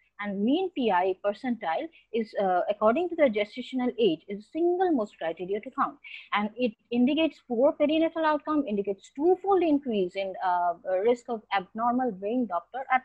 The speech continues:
term. And it also increases, uh, the chances of maternal preeclampsia.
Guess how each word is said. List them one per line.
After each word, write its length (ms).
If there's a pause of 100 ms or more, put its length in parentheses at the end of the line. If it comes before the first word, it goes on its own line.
term. 220 (260)
And 140
it 120
also 360
increases, 640 (340)
uh, 200
the 360 (100)
chances 440
of 180
maternal 480 (160)
preeclampsia. 840